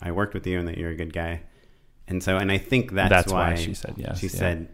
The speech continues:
Speaker 1: or she considered it, because it's so hard to get actors to consider anything, you
Speaker 2: Yeah.
Speaker 1: know?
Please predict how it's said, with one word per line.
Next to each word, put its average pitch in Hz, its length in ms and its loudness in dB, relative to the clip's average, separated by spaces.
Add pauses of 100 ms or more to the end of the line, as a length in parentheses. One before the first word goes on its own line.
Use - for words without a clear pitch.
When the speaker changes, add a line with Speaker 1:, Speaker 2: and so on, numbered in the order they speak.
Speaker 1:
or 113 100 2
she 117 240 0
considered 110 520 0
it, 85 100 -4
because 107 200 -2
it's 110 160 -8
so 160 240 0
hard 127 200 6
to 92 80 0
get 90 360 -2 (440)
actors 90 500 -4
to 92 100 -10
consider 101 540 -2
anything, - 480 -2
you 95 100 2
Speaker 2:
Yeah. 92 80 4
Speaker 1:
know? 113 120 0